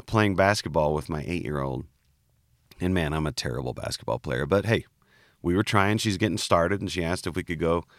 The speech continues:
uh, to the park and shoot some hoops, and <laughs> I tried. You know, I, I grew up playing soccer, and, and I, and I can fake it a little bit with basketball, but even as I was playing basketball with her that day, something about that scene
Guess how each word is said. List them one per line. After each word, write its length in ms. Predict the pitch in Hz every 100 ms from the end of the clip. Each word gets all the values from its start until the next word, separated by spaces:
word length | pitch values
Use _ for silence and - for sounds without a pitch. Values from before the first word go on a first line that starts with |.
| _ _ _
uh, 140 | - 87
to 120 | 104
the 80 | 85
park 340 | - 87 95
and 100 | 90
shoot 200 | - 95
some 180 | - 78
hoops, 340 | 87 104 - -
and 400 | 69 69 64 82 - - 110 -
<laughs> 440 | - - - -
I 140 | - 107
tried. 460 | 117 107 82 90
You 100 | 95
know, 140 | 85 87
I, 260 | 82 -
I 40 | 85
grew 200 | 85 101
up 80 |
playing 220 | - 98 87
soccer, 480 | 104 95 - 87
and, 160 | 85 76 - - - - _
and 160 | - 104
I, 40 |
and 160 | 127 170
I 60 |
can 180 | 208 160
fake 260 | - 90 80
it 80 | 78
a 60 |
little 200 | 78 78
bit 180 | 76 76
with 100 | 76
basketball, 500 | 76 76 - 85 101
but 160 | 98 117
even 280 | 151 175
as 160 | 170 123
I 80 | 113
was 180 | 101 -
playing 380 | - 95 90
basketball 580 | 76 76 73 78 67 69
with 180 | 71 71
her 120 | 76
that 200 | 65 60
day, 240 | 65 57 - - - _
something 460 | - 147 156 151 113
about 420 | - 78 82 -
that 200 | 85 -
scene 720 | - - 92 78 64 78